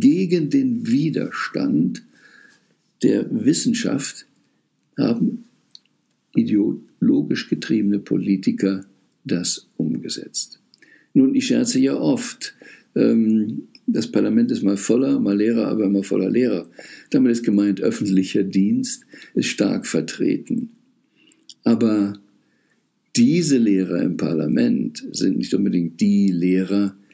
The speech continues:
die tatsächlich die Arbeit vor Ort machen mit den Kindern, sondern sind welche, die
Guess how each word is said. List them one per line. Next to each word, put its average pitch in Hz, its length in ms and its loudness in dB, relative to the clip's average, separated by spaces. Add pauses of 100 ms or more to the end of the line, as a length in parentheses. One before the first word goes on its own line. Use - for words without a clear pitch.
(180)
die 101 100 2
tatsächlich 90 680 -2
die 87 320 0 (360)
Arbeit 90 840 -2 (340)
vor - 320 -4
Ort 52 420 -2
machen - 420 -6 (160)
mit - 220 -4
den - 160 -4
Kindern, - 440 -6 (400)
sondern 95 360 0
sind - 360 -6 (400)
welche, - 540 -4 (380)
die 104 720 0